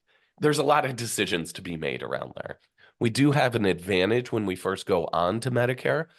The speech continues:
uh, that there is no medical underwriting for those plans. So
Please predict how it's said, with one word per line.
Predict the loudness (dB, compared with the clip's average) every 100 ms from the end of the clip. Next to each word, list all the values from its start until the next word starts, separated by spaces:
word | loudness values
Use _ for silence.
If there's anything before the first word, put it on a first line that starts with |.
| _ _ -6
uh, | -2 0
that | 0 0
there | 0 0
is | 2
no | 2 2
medical | 2 2 2 0 -2 0
underwriting | -2 -2 -2 -2 -2 -2 -4 -6 -8 -14 _ _ _ _ -10
for | 0 2
those | 2 0 0
plans. | 2 4 4 0 -4
So | 2 6 6 4 -2